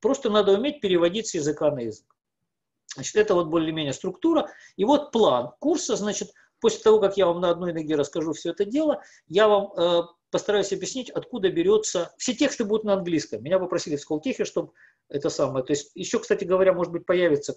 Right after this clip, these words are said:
кто-то из слушателей, кто придётся перейти на английский. Но чтобы вы знали, по крайней мере, как терминология устроена, всё будет написано по-английски, а говорить я буду по-русски. Если вы хотите, я могу, конечно, говорить по-английски, но, наверное, так удобнее. Значит, э,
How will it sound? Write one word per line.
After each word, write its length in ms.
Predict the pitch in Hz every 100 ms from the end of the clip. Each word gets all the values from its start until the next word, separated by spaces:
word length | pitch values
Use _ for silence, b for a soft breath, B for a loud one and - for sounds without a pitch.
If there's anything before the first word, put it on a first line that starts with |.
| _
кто-то 300 | - 143 143
из 120 | 135
слушателей, 440 | 180 - 135 120 - _ _
кто 140 | 131
придётся 340 | - 143 143
перейти 300 | - 135 131
на 100 | 135
английский. 440 | 131 120 107 - - b b b -
Но 100 | 180
чтобы 220 | - 220
вы 100 | 247
знали, 260 | 190 233 208
по 120 | 202
крайней 220 | 196 196
мере, 140 | 185 190
как 180 | 190
терминология 520 | 196 190 202 254 240 196
устроена, 420 | - 175 147 143
всё 200 | - 196
будет 260 | 185 180
написано 400 | 185 175 185 185
по-английски, 500 | 175 190 214 277 - 165
а 60 |
говорить 320 | 143 175 220
я 80 | 170
буду 220 | 147 147
по-русски. 400 | 143 117 98 _ _ _ _ _ b b
Если 200 | 175 165
вы 60 | 220
хотите, 200 | 220 214
я 80 | 190
могу, 180 | 165 165
конечно, 180 | 151 170
говорить 200 | 156 170
по-английски, 460 | 180 214 240 -
но, 260 | 131 143 170 -
наверное, 240 | 147 143
так 140 | 143 139
удобнее. 380 | 120 101 101 _ B B B B
Значит, 320 | 160 170 220 -
э, 240 | 180 175